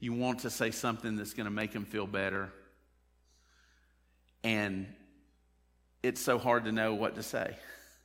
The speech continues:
Uh, and unfortunately, I've, I've just seen it so much in my life. I've experienced it even.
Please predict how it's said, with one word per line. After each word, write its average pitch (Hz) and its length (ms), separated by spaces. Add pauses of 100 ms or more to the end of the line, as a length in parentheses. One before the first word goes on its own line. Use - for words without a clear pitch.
(1120)
Uh, 107 300 (720)
and 135 140
unfortunately, 127 960 (1000)
I've, 113 180 (140)
I've 110 220
just 123 180
seen 131 300
it 120 140
so 120 220
much 117 260
in 110 100
my 113 180
life. 113 560 (260)
I've 117 120
experienced 117 720
it 120 120
even. 117 400